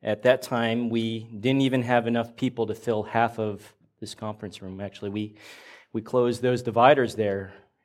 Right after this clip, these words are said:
and that was our meeting space. And, um, we had many more parking spaces out front than filled ones. And we had no issues with broken chairs.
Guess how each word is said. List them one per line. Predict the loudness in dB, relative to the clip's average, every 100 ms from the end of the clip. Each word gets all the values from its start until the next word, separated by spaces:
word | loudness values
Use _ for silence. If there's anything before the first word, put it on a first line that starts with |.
| _ _ _ -12
and | -8 -4 -2
that | -2 -2
was | -2 0
our | -2
meeting | 0 -2 -4
space. | -8 -8 -8 -10 -14
And, | -14 -16 _ _ -20 -20 _ _ _ _ _ -16
um, | -14 -12 -14 -14 -18 _
we | -6 -2
had | -2 -4 -16 _ _ _ -6
many | 0 2 2
more | 4 4
parking | 4 4 2 -2
spaces | 2 0 2 -4 -6 -8 -14 -18 -10 -2
out | -2 -2 -6
front | -2 -2 -2 -14 -18 _
than | -10 -6
filled | -2 0 0
ones. | -2 -2 -10 -18 _ _ _ _ _ _ -20 _ _ _ _ _ _ -8
And | -4 -4 -4 -6
we | -6 -4 -2
had | 0 0
no | 4 4 4
issues | 2 -2 -2
with | -4 0
broken | 0 2 -4
chairs. | -2 -2 -4 -8 -14